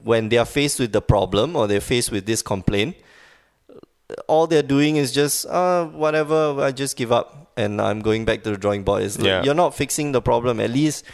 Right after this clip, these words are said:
Speaker 1: you know.
Speaker 2: I'm hoping we'll see Battle for Zendikar and the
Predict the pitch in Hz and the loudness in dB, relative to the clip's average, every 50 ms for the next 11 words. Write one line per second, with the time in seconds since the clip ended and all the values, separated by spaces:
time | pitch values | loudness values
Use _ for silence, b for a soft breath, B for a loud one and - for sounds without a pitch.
0 | B B B B B 104 101 101 98 95 104 123 139 - - - 131 143 175 170 | B B B B B -2 0 0 2 2 2 2 0 0 2 2 4 4 4 4
1 | 151 156 147 123 - 131 120 117 113 110 - - - - _ - 113 110 104 - | 4 4 4 4 4 2 2 0 -2 -4 -8 -10 -16 -10 _ 0 2 2 2 0
2 | - - - 104 101 101 101 98 - 104 98 98 95 - - 101 - 98 92 92 | -2 -2 0 2 2 2 2 2 4 4 4 4 2 0 -2 -4 -2 0 0 0
3 | 92 - - 98 90 90 92 92 90 92 90 90 90 90 90 | -2 -2 -2 0 0 0 0 -2 0 0 2 2 0 0 -4